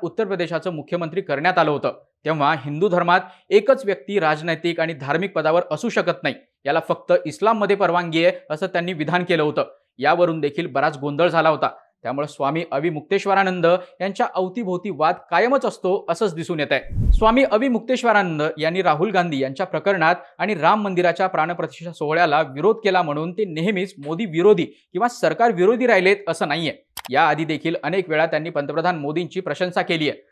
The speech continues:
नरेंद्र मोदी पंतप्रधान झाल्यापासून त्यांनी देशभरात हिंदू चेतना जागवण्याचं काम केलं असल्याचं स्वामी अभिमुक्तेश्वरानंद मानतात. कलम तीनशे सत्तर,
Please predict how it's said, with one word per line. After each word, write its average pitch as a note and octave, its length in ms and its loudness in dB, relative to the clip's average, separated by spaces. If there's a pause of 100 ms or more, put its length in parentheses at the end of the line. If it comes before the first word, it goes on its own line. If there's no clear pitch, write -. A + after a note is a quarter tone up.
(220)
नरेंद्र B3+ 300 4
मोदी G#3+ 260 2
पंतप्रधान G3 520 -2
झाल्यापासून D#3+ 600 0
त्यांनी D3+ 260 -4
देशभरात D#3 560 2 (320)
हिंदू A3+ 240 0
चेतना G#3 400 0
जागवण्याचं E3 540 -2
काम F3+ 300 -2
केलं F3 240 0
असल्याचं C#3+ 400 -4
स्वामी D#3 420 -4
अभिमुक्तेश्वरानंद F#3+ 920 -2
मानतात. C#3+ 320 0 (400)
कलम C#3+ 220 0
तीनशे C#3+ 320 -4
सत्तर, D3 340 0